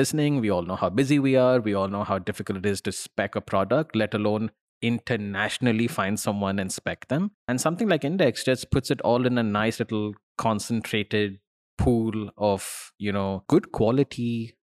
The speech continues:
vendors, I feel. But more importantly, what I also wanted to touch upon was, again, this is maybe me being biased, but generally speaking, I've found that the Index talks, for example, the content of that, and when I say content, I'm talking more about the selection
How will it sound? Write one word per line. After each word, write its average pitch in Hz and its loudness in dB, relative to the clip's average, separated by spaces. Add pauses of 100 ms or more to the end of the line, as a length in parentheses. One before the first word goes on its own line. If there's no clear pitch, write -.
(120)
vendors, 101 0
I 69 -6
feel. - -12 (200)
But 131 4
more 247 6
importantly, 156 4
what 107 4
I 107 4
also 127 2
wanted 135 4
to 120 0
touch 98 0
upon 87 -4
was, 101 0 (240)
again, 127 2
this 135 4
is 131 0
maybe 113 2
me 104 2
being 95 -2
biased, 143 2 (160)
but 101 2 (200)
generally 208 2
speaking, 127 0
I've 110 0
found 117 2
that 104 0
the 104 -2
Index 120 0
talks, 107 0
for - -10
example, - -10 (180)
the 120 -2 (240)
content 190 2
of 113 2
that, 85 0
and 117 2
when 131 4
I 135 4
say 175 2
content, 127 2
I'm 117 0
talking 117 2
more 110 4
about 104 2
the 107 2
selection 101 0